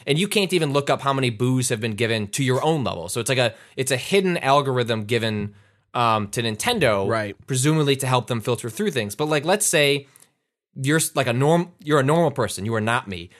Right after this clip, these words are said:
Speaker 1: You don't wanna play a level that's gonna, like, try and crack your fingers, and you're gonna spend three hours trying to figure out this one jump. Like, that's what I want to do.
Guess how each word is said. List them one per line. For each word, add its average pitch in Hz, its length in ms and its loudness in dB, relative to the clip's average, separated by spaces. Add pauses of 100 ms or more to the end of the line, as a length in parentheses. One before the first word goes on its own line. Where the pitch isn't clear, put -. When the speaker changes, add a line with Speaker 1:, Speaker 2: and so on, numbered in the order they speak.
Speaker 1:
You 143 120 -4
don't 156 280 4
wanna 156 200 4
play 139 180 0
a 120 60 2
level 113 240 0
that's 110 160 -4
gonna, 110 180 -4
like, 107 280 -4 (180)
try 123 240 0
and 113 120 0
crack 123 380 -2
your 117 80 -4
fingers, 151 480 -4
and 123 140 -4
you're 117 60 -2
gonna 117 120 0
spend 113 480 -4
three 127 220 0
hours 123 480 2 (320)
trying 123 260 0
to 120 60 -2
figure 113 280 -2
out 113 140 0
this 117 180 -4
one 113 240 -2
jump. 127 380 -2
Like, 104 320 -2
that's 156 240 0
what 151 100 -6
I 123 180 2
want 110 260 -2
to 104 100 -8
do. 98 320 -4